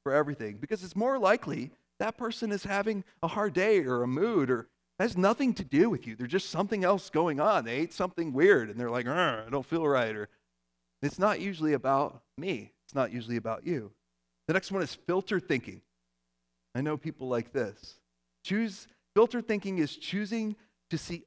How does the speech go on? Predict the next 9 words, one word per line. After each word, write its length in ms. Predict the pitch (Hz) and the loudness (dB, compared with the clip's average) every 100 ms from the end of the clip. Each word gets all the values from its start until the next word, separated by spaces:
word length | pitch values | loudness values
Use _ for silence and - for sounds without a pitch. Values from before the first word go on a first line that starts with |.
| - | 4
only 480 | 185 220 240 254 247 | 6 6 4 0 0
the 160 | 190 | 0
negative 640 | 180 185 185 190 - 190 | 2 4 4 2 -2 -4
side 360 | - 175 165 156 | -2 0 2 2
of 80 | 139 | -2
a 60 | |
situation. 640 | 131 147 - 139 131 - - _ _ _ _ _ _ _ _ _ _ _ _ | -6 -10 -6 -2 -2 -2 -10 _ _ _ _ _ _ _ _ _ _ _ _
I 60 | 160 | -2
can 140 | 202 | 0